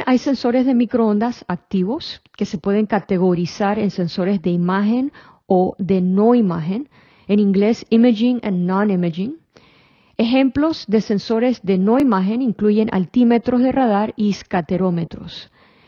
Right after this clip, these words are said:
Típicamente estos sensores realizan mediciones en una dimensión lineal, a diferencia de, de la representación bidimensional de los sensores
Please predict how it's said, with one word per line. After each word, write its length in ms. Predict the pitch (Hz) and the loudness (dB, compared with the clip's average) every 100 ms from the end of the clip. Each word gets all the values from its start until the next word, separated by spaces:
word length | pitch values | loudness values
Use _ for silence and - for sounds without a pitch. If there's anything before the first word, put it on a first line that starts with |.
| _ _ | _ _
Típicamente 720 | 277 269 294 294 254 226 220 254 | 0 2 2 2 2 2 2 -2
estos 280 | - 254 | -2 -6
sensores 640 | - 185 - 208 208 240 196 | -2 -2 -2 -2 0 0 0
realizan 520 | 180 196 190 220 208 | 0 0 -2 -2 0
mediciones 640 | 185 175 - 190 214 202 | 0 -2 -4 -4 -2 -2
en 100 | 180 | -2
una 220 | 196 214 | 0 0
dimensión 640 | 196 190 175 170 - 185 190 | 0 -2 -2 -4 -4 -2 0
lineal, 600 | 196 170 175 165 214 330 - - _ _ - | 0 0 -2 -2 -4 -8 -16 -20 _ _ -4
a 80 | 214 | 0
diferencia 640 | 220 220 233 254 - 262 | 2 2 4 2 2 2
de, 220 | 247 - - | 2 0 -2
de 200 | 185 202 | 0 2
la 120 | 190 | 2
representación 1000 | 196 226 214 196 196 196 - 220 226 - _ | 0 -2 -2 -2 -2 -4 -4 -2 -2 -2 _
bidimensional 960 | 190 233 277 269 220 190 190 190 196 | 2 4 4 4 2 0 -2 -2 0
de 100 | 208 | 0
los 140 | 185 175 | -2 -2
sensores 640 | 165 - 175 175 190 - | -6 -6 -4 -4 -6 -8